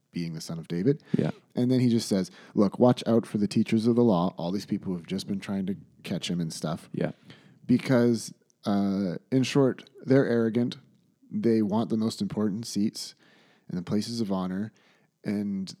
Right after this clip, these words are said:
Speaker 1: they devour widows' houses, and they're just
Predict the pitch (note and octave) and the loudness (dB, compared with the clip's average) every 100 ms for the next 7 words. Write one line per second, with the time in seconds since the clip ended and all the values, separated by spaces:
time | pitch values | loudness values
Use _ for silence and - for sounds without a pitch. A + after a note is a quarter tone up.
0 | - E2 G#2+ G#2+ G2+ G2 G2 G2 - - | -16 -6 -2 0 -2 -2 -4 -4 -6 -10
1 | G2 F#2 F#2 A#2+ A#2+ G#2+ G2+ A2 A#2+ C3+ | -8 -6 -2 2 2 0 0 2 2 0
2 | - C3 _ _ - - B2 C3 D3 E3 | -4 -12 _ _ -10 -4 -2 0 -2 -4
3 | - _ _ _ _ _ - A2 G2+ G2+ | -12 _ _ _ _ _ -4 -2 0 0
4 | F#2+ F#2+ E2 F#2+ F#2 F2 F#2 - | 0 -4 -2 -2 -2 -4 -6 -8